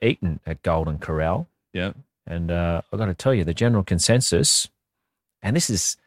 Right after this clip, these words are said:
Speaker 1: this is the, the vocal minority, I reckon.
Speaker 2: Yeah.
Speaker 1: The silent majority, fucking loving it. Couldn't be bothered penning anything,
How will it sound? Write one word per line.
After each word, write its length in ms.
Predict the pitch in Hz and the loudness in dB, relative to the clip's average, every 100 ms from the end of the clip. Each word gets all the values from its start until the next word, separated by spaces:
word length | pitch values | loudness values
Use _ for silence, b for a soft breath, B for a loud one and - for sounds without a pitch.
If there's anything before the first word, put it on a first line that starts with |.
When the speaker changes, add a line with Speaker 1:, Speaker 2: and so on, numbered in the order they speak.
| _ _ _ | _ _ _
Speaker 1:
this 200 | - 208 | 0 2
is 140 | 165 - | 2 2
the, 340 | 92 80 76 - _ _ _ _ _ - | 4 4 2 -4 _ _ _ _ _ -4
the 80 | |
vocal 400 | 85 85 85 - | 0 2 2 0
minority, 640 | 85 80 80 85 85 78 - _ | 0 0 0 0 0 -2 -8 _
I 60 | 78 | -6
reckon. 300 | 76 73 - | -6 -6 -6
Speaker 2:
Yeah. 140 | 87 107 | -6 -8
Speaker 1:
The 80 | - | -8
silent 320 | - 135 110 | 4 6 6
majority, 580 | 85 76 90 90 71 98 - | 0 2 4 4 0 -6 -12
fucking 460 | - - 113 95 73 | -20 0 0 0 -4
loving 260 | 78 87 73 | -2 -2 -2
it. 220 | 104 - _ _ _ _ - | -4 -8 _ _ _ _ -4
Couldn't 220 | 101 80 | -2 0
be 60 | 78 | 0
bothered 360 | 92 82 73 | 2 2 -2
penning 380 | - 92 82 80 | -2 -2 0 0
anything, 400 | 87 87 76 67 | 0 -2 -4 -12